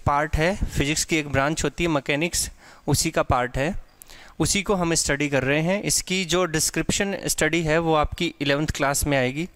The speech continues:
और फर्दर क्लासेज में भी इसकी, अ, अलग से बुक चलती है मैकेनिक्स की। तो आज हम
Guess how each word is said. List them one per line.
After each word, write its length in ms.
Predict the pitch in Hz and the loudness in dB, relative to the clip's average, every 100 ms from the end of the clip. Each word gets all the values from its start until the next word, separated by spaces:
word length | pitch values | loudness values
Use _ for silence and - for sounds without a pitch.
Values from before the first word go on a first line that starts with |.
| - - - - - - - - - - - - - - - | -20 -20 -20 -20 -20 -20 -20 -20 -20 -20 -18 -18 -18 -12 0
और 180 | 147 151 | 2 4
फर्दर 340 | - 151 165 | 2 2 0
क्लासेज 440 | 170 160 151 165 170 | 0 0 0 0 2
में 160 | 180 | 2
भी 80 | 180 | 0
इसकी, 360 | 175 - 185 185 - - - - - | -2 -2 -4 -4 -14 -20 -20 -8 0
अ, 20 | |
अलग 380 | 143 135 151 151 | 2 4 2 2
से 160 | - 170 | 0 0
बुक 220 | 156 - | 0 -2
चलती 400 | - 139 131 160 | -2 -2 -2 -2
है 60 | |
मैकेनिक्स 520 | 170 143 131 135 139 - | 0 0 0 0 0 -2
की। 180 | 156 165 - - - - - - - _ - 151 214 - - - | -2 -6 -16 -18 -16 -16 -16 -20 -20 _ -12 -12 -12 -20 -6 -2
तो 80 | 196 151 | 0 2
आज 340 | 151 185 202 | 2 2 0
हम 400 | 208 180 196 | -2 -2 -2